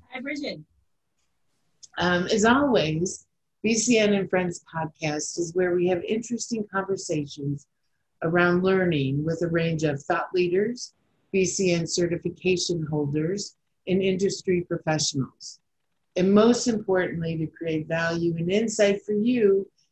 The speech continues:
Speaker 2: our professional nurses working across the emergency spectrum.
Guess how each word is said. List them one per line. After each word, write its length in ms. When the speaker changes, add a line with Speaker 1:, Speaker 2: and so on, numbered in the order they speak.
Speaker 2:
our 80
professional 540
nurses 720
working 340
across 400
the 120
emergency 600
spectrum. 520